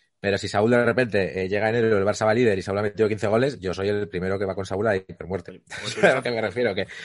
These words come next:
Speaker 1: que es muy raro que, que un madridista sea como de, "No, que no me, es que no me gusta ese portero, me gusta ese portero", cuando, cuando es, joder, tío, el, el portero quizá más laureado, ¿no?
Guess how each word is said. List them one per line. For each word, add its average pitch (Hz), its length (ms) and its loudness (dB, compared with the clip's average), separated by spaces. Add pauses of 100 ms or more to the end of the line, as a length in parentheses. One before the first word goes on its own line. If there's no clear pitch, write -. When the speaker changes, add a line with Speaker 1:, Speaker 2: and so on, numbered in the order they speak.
(180)
Speaker 1:
que 117 120 2
es 98 100 -2
muy 120 100 4
raro 120 240 4
que, 120 160 -2
que - 100 -4
un 95 160 -6
madridista 113 520 0
sea 107 160 -4
como 110 140 -4
de, 90 40 -4
"No, 95 180 -2
que 98 80 -4
no 95 100 -2
me, 92 200 -6
es 92 100 -10
que 104 80 -4
no 101 80 -4
me 104 60 -4
gusta 104 220 -6
ese 104 180 -8
portero, 101 320 -2
me 110 40 -2
gusta 104 160 -6
ese 107 100 -2
portero", 101 340 -2
cuando, 95 240 -6
cuando 85 180 -14
es, 80 120 -14
joder, 82 300 -12
tío, 95 200 -6
el, 92 140 -8
el 85 100 -8
portero 85 320 -12
quizá 90 140 -8
más 90 80 -4
laureado, 98 400 -4
¿no? 101 120 -12